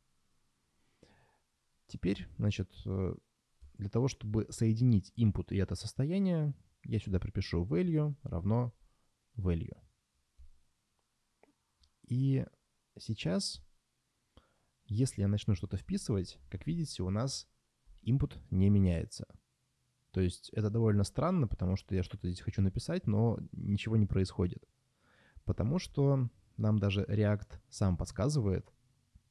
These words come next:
что мы, м, предоставили атрибут value, параметр value,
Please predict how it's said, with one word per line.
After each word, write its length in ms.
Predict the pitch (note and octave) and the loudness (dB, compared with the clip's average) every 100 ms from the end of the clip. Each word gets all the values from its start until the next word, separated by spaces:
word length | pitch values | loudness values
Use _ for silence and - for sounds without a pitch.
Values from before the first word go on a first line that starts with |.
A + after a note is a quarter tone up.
| _ _ _ _ - - | _ _ _ _ -20 -20
что 460 | - - - G2 G2 | -14 -14 -2 2 4
мы, 320 | G#2 A2+ F#2 - _ _ - - | 6 6 4 -2 _ _ -20 -4
м, 220 | G2+ F#2+ | 0 2
предоставили 680 | F2+ G2+ G#2+ - A2 F#2+ F2 | 2 0 0 2 2 2 0
атрибут 480 | F2 - F#2+ F#2+ - | -2 -4 -4 -4 -2
value, 280 | G#2 E3 C#3+ | -2 0 0
параметр 400 | F#2+ F2 E2+ G2 | 2 2 0 0
value, 400 | G#2+ E3 G#2+ | 0 0 -2